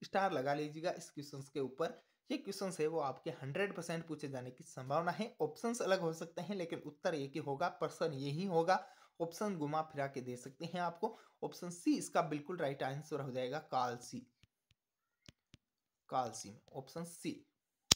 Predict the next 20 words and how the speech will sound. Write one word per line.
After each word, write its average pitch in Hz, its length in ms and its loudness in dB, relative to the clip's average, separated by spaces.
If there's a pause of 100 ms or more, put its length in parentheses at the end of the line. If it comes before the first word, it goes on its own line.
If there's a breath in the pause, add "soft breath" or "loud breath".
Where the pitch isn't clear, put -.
(220)
अगले 156 200 2
क्वेश्चन 202 280 -2
की 220 140 -2
बात 202 280 8
करते 196 220 0
हैं, 196 160 -2
क्वेश्चन 196 320 2
नंबर 156 260 2 (180)
आठ, 185 280 0 (420 loud breath)
यूपी 202 300 2
में 185 280 2
ताम्रपाषाणकालीन 180 1400 4 (220 loud breath)
संस्कृति 170 540 0
के 175 180 -6
साक्षी 165 460 0
किन 247 260 -2
जिलों 156 300 2
से 160 180 -4 (100)
प्राप्त 156 360 0
हुए? 135 240 -4